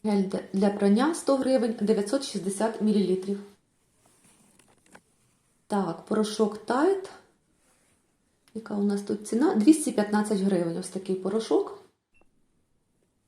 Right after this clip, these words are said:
Порошок персіл — двісті сорок гривень.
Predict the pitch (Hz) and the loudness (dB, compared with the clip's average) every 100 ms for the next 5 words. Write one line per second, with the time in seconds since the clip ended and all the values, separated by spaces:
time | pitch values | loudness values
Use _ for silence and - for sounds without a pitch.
0 | _ _ _ _ _ _ _ _ _ _ | _ _ _ _ _ _ _ _ _ _
1 | _ _ _ _ _ _ _ _ _ _ | _ _ _ _ _ _ _ _ _ _
2 | _ _ _ _ _ - 214 214 214 208 | _ _ _ _ _ -8 -8 -4 -6 -4
3 | 220 220 - 277 349 - 190 240 - 208 | -4 -4 0 2 2 0 -4 -2 -4 -8
4 | - 190 185 190 185 180 196 | -2 -2 -2 -4 -4 -4 -6